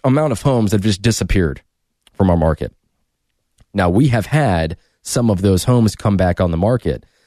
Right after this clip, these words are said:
but it seems as though at the end of two thousand fifteen, when all of those homes came off the market, or when people took their home off the market proactively to enjoy the holidays or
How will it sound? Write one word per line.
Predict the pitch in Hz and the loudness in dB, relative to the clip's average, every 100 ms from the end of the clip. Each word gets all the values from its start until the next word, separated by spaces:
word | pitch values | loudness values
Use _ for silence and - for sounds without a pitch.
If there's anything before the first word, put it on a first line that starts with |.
| _ | _
but | 127 123 | -2 -2
it | |
seems | - 202 175 | 0 2 2
as | 123 | 2
though | 131 117 | 2 0
at | 110 | 0
the | 117 - | -2 -2
end | 156 185 | -2 -2
of | 123 | -2
two | - 156 | -2 0
thousand | 143 127 98 | 0 -2 -2
fifteen, | - 143 - - 190 92 82 98 _ _ _ _ _ | -2 -2 -2 -2 0 0 -2 -4 _ _ _ _ _
when | - 113 | -2 0
all | 151 | 2
of | 170 | 0
those | 123 151 | 0 0
homes | 139 156 147 | 0 -2 -2
came | - 135 | -4 -2
off | 135 - | -2 0
the | |
market, | 113 120 - 202 _ _ _ - | 0 0 -2 -6 _ _ _ -2
or | 127 | 0
when | 127 120 | 2 0
people | 127 151 113 | 0 0 -2
took | 143 - | -4 -2
their | 104 | 0
home | 113 127 | 0 0
off | 110 | 0
the | - | 0
market | 104 104 - | -2 -2 -4
proactively | - 104 95 156 170 98 92 92 | -2 -2 0 -2 -2 -2 0 0
to | - 92 | 0 -2
enjoy | 85 113 | 0 0
the | 98 | 2
holidays | 85 113 113 110 110 107 | 0 0 2 2 2 0
or | 87 78 | -2 -4